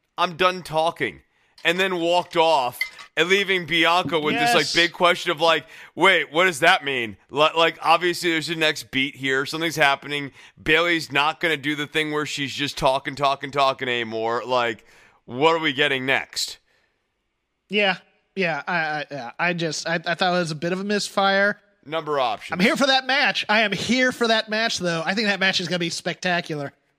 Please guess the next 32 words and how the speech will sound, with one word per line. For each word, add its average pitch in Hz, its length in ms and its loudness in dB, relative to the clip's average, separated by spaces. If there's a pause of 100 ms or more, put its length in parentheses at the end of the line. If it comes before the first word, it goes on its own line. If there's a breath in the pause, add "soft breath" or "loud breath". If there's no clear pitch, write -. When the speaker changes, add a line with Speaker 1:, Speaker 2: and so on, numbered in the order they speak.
(800)
Speaker 2:
It, 196 220 0
but 180 220 0
it's 202 100 -4
probably 185 220 0
gonna 185 160 0
end 190 180 0
in, 185 60 -2
like, 175 160 -2
a 180 40 -2
screw 180 320 -4
job 170 340 0
with 160 180 -4 (180)
Sasha 160 440 -4
coming 170 240 -6
down 165 280 -2
or 156 60 -6
something 160 260 -8
to 151 80 -8
that 151 240 -4
effect. 139 320 -10
But 135 280 -10 (1400 loud breath)
Speaker 1:
Reggie 226 240 4
Speaker 2:
Bayley, 240 320 4
uh, 247 100 6
Speaker 1:
Bechtel, 233 300 4
Speaker 2:
Bianca? 240 460 0
Speaker 1:
Reggie 254 320 2
Bechtel 226 540 0
is 185 60 2
Speaker 2:
Yes. 214 220 2
Speaker 1:
not 170 380 4
dead. 170 440 2